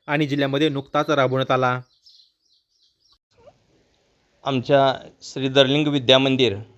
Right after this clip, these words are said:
Speaker 2: व भास्करप्पा गायकवाड कला आणि विज्ञान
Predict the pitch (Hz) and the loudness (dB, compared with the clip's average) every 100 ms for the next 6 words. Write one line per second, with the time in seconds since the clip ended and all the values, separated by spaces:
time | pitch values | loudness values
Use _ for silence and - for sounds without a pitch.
0 | _ 120 127 131 127 123 - 139 127 127 | _ -6 -2 0 -2 -4 -14 -12 -10 -8
1 | 139 127 - 131 127 123 127 127 123 - | -2 -4 0 -2 0 0 2 0 0 -6
2 | _ _ _ 127 127 131 131 127 117 123 | _ _ _ -2 0 0 -2 -6 -2 0
3 | 107 | 0